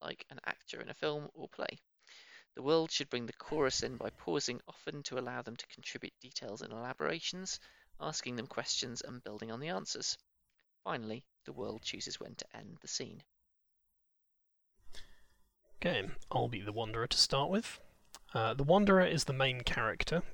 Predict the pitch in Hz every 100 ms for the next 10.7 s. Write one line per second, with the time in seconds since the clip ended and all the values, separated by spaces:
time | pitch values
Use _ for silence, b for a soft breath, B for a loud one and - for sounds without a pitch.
0 | - 120 120 131 135 - 123 110 - 101
1 | 104 - - B B B B - 160 175
2 | 214 226 208 185 - 156 127 120 170 208
3 | 208 175 123 - - 202 - - 107 101
4 | 98 135 156 139 147 143 - - 135 131
5 | 135 123 - - 123 110 - - 120 110
6 | 120 233 151 135 - 147 135 127 123 113
7 | - - 98 90 - B B B - 127
8 | - 131 151 190 180 - 135 139 - -
9 | 135 135 131 120 117 120 113 - 139 117
10 | 101 104 - - 92 90 -